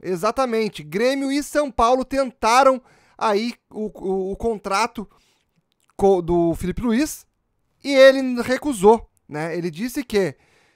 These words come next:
e só pra seguir jogando no Brasil, jogando em algum clube, vai ser no Flamengo. Isso, e ele não jogará em outro clube. Mas Grêmio e São Paulo tentaram, então, aí, a contratação de Felipe Luiz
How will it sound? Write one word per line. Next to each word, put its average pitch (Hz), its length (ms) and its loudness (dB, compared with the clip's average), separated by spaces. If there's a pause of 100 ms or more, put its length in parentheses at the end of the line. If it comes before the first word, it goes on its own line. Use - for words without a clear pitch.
(140)
e 269 160 -6
só 285 340 6
pra 269 240 2
seguir 233 400 -6
jogando 208 460 4
no 190 80 0
Brasil, 196 460 -2
jogando 190 240 -6
em 202 60 -4
algum 208 200 -6
clube, 240 400 -6 (420)
vai 202 280 0
ser 214 240 -2
no 220 120 -2
Flamengo. 185 560 -2 (380)
Isso, - 180 -18 (160)
e 208 140 -10
ele 202 160 2
não 208 180 -2
jogará 196 360 -4
em 196 40 -6
outro 196 280 -6
clube. 180 360 -4 (240)
Mas 185 220 -6
Grêmio 233 460 -2
e 226 80 -6
São 240 200 -6
Paulo 208 400 -2
tentaram, 220 840 4 (360)
então, 190 420 -2
aí, 170 320 -4 (500)
a 180 140 -8
contratação 202 760 -2
de 190 200 2
Felipe 247 640 -2
Luiz 254 500 -4